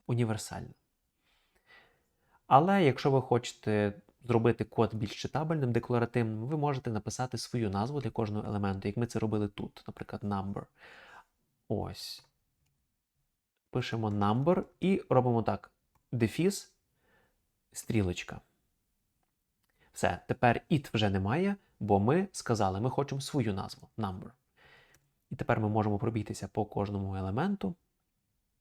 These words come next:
і, е, відобразити його або модифікувати його. Що ми робимо зараз? Зараз просто ми пробігаємося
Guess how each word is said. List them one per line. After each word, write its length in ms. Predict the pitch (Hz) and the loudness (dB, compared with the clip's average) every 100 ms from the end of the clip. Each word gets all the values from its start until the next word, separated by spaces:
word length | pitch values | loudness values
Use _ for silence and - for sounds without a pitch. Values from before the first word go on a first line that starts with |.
| _ _ _ _ _ _ - - - - _ | _ _ _ _ _ _ -20 -18 -20 -20 _
і, 460 | 151 165 190 190 202 - _ - | 0 2 2 0 -2 -8 _ -6
е, 180 | - - | -2 0
відобразити 540 | 127 151 143 113 107 107 | 2 4 4 4 2 0
його 260 | 101 101 - | 0 0 0
або 180 | 117 | 2
модифікувати 640 | 120 117 - - 107 98 - | 2 0 -2 -4 -4 -4 -8
його. 200 | - - - _ _ _ _ _ _ _ _ - | -14 -16 -20 _ _ _ _ _ _ _ _ 0
Що 180 | - | 4
ми 120 | 208 160 | 6 6
робимо 300 | 147 120 104 | 6 4 4
зараз? 600 | 104 92 135 - - - | 4 2 -4 -14 -16 -6
Зараз 340 | 120 135 131 | 0 2 2
просто 320 | - 123 - 123 | 0 -2 -2 -2
ми 100 | 117 | -2
пробігаємося 640 | 120 120 113 113 110 - | 0 0 0 0 -2 -6